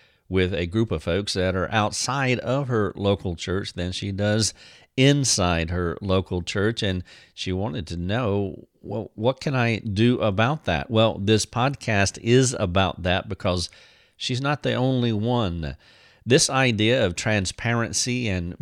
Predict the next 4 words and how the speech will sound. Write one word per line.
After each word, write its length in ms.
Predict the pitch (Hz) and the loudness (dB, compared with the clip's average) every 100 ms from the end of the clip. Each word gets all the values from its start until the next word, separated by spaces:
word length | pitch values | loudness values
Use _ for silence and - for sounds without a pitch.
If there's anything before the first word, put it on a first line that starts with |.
| 98 | -2
being 560 | 104 120 110 95 90 | 0 2 0 0 0
real 460 | 98 101 98 113 123 | 2 4 4 2 0
appropriately 800 | - - - 170 131 92 107 143 | -2 4 4 4 4 4 4 4
within 680 | 120 113 104 110 127 120 | 4 4 4 2 2 2